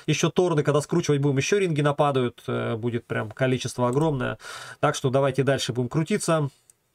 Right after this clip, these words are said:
Подарочки я мелкие закупился, вот, оставшиеся, плюс, э, здесь, короче, остался один, этих двадцать пять и этих пятьдесят, надо прям срочно поднажать, потому что последние там эти остались, надо ещё много накопить, э, векселей.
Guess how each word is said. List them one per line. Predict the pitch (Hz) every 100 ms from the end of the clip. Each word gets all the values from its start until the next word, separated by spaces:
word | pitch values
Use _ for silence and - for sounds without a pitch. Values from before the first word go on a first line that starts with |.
| _ _ _ _ - - - - - - -
Подарочки | 190 180 160 - 160
я | 160
мелкие | 160 151 147
закупился, | 135 147 196 247 254 226
вот, | 202 185 - - -
оставшиеся, | 156 - 165 - 156 147 -
плюс, | 139 123 131 - -
э, | 131 123 120
здесь, | 117 123 165
короче, | - 139 135
остался | 123 - 135 127 123
один, | 135 156 220 214 -
этих | 147 139
двадцать | 120 147 143
пять | - 180 139
и |
этих | 143 139 -
пятьдесят, | 131 123 - 120 -
надо | 127 123
прям | - 131 123
срочно | - 143 143 -
поднажать, | 135 123 135 143 185 -
потому | - - 117
что | 113 127
последние | 131 - 131 113 117
там | 123
эти | 127 127
остались, | 123 - 170 151
надо | 127 127
ещё | -
много | 143 147 147 135
накопить, | 143 139 139 147 - -
э, | 123
векселей. | 120 - 139 151 180